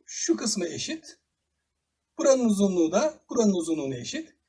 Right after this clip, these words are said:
Bu şu demektir arkadaşlar, bu tabanla bu taban birbirine paraleldir. Birbirine paralel olması ne demektir? Şu açı ile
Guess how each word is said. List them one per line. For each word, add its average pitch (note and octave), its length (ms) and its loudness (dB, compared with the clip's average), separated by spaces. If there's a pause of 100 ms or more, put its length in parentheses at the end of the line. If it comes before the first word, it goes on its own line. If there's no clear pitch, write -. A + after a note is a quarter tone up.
(260)
Bu - 60 -2
şu D#4+ 160 2
demektir G3 380 2
arkadaşlar, C#3 600 -2 (720)
bu B3+ 200 -4
tabanla A3+ 640 4 (1080)
bu - 120 -20
taban A3+ 460 2 (240)
birbirine A3+ 400 2
paraleldir. E3 680 2 (1500)
Birbirine D#4+ 440 4
paralel C4+ 360 2
olması F3 560 2
ne E3 160 0
demektir? C#3 560 -8 (960)
Şu - 260 -4
açı C#4 240 -2
ile F#3+ 440 -2